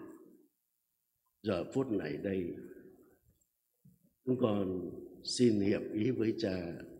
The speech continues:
một lần nữa cảm tạ hồng ân của Thiên Chúa. Và xin Ngài tiếp tục đồng hành với cha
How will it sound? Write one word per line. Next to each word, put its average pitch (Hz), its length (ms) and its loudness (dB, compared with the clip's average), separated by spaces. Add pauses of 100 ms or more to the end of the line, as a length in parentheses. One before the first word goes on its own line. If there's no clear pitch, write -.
(160)
một 101 300 0
lần 92 300 -2
nữa 104 320 0 (460)
cảm 104 400 0
tạ 95 260 0
hồng 95 300 -2
ân 104 380 2
của 80 220 -4
Thiên 101 300 0
Chúa. 101 280 -2 (1080)
Và 104 60 -6
xin 131 340 6
Ngài 110 260 2 (160)
tiếp 226 140 2 (140)
tục 101 140 2 (680)
đồng 117 280 4
hành 95 340 0
với 135 220 4
cha 107 400 2